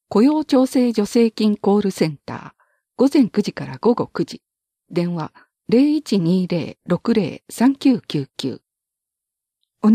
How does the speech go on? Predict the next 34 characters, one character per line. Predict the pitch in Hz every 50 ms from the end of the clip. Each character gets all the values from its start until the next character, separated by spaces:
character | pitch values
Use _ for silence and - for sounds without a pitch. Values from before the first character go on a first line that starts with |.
| 262 254
じ | - -
く | - - - - _ _ -
休 | - 240 254
業 | 254 - 226 226 226 220
保 | 214 - 202
障。 | - - - 117 - - - _ _ _ _ _ _ _ _ _ _ _ -
学 | - 208 170 -
校 | - 311 330 311
等 | - - 302 269 185 -
休 | - - 254 277
業 | 262 269 254 247
助 | 240 - 214 190
成 | - - 214 196 190
金、 | - - - 170 160 147 - _ _
支 | - - - 170
援 | 165 175 175 156 - _
金。 | - - 131 120 - _ _ _ _ _ _ _ _ _ _ _ _ _ _ -
事 | 156 170 190
業 | 220 285 262 196
主、 | 147 147 143 - - - - _ _ _ _ _ _ -
労 | 190 254 294 294
働 | - 320 311 294
者 | - 147 160
一 | - - - 302
人 | 294 247 170 147
一 | - - 247
日 | 233 214 202 - - 180
上 | - 196 208 220 214
限 | 202 208 202 180 180 -
一 | - - - 269
万 | 269 285 277 196
五 | 139 - 139
千 | - - 160 151 139 139 135
円。 | 131 131 - -